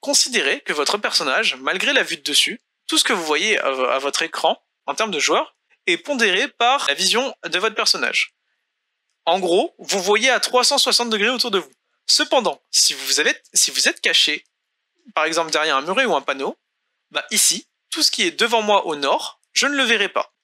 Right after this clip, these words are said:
Donc considérez que votre personnage voit à trois cent soixante degrés autour de lui, mais que s'il y a un obstacle, la vision est cachée. Un autre moyen de diminuer la vision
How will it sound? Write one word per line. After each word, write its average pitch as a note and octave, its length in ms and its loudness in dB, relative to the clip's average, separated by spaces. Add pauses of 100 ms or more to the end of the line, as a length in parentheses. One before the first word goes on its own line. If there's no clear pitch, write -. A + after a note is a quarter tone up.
(240)
Donc D3+ 200 -6
considérez A#3 400 2
que G#3+ 100 0
votre E3 160 0
personnage F3 420 2
voit C#3 140 2
à C3 40 -4
trois G#3 180 0
cent - 140 2
soixante F#3 300 0
degrés D3 280 0
autour A#3 260 -2
de F#3+ 60 2
lui, E3 280 -2
mais E3+ 100 -4
que E3 100 -2
s'il B3+ 200 0
y B3+ 60 2
a A#3 40 2
un F#3+ 80 -2
obstacle, D#3+ 420 -2
la G#3 120 2
vision G3+ 240 -2
est G#3+ 80 0
cachée. - 340 0 (760)
Un E3+ 180 0
autre E4+ 180 -4
moyen A#3 340 0 (140)
de B2+ 240 -4
diminuer B3+ 400 -2
la D3 100 2
vision - 380 -2